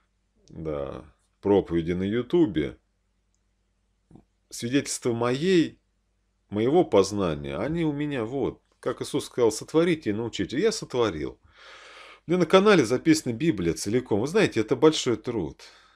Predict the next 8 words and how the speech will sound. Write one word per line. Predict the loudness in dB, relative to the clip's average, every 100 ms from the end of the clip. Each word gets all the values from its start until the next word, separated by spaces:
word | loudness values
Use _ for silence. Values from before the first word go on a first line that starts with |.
| _ _ _
Это | -4 -2 0
было | 2 6 8
очень | 6 4 -2 -6
непросто | -4 0 0 0 -10
сделать. | -8 -4 -4 -4 -10 -20 -20 _ _ _ _ _ _ _ _ _ _ _ _ -14
Она | -10 -8
есть. | -6 -6 -6 -8 _ _ _ _ _ _ _ _ _ _ _ _ _ _ _ _
Сотни, | 0 8 8 6 0 0 2 0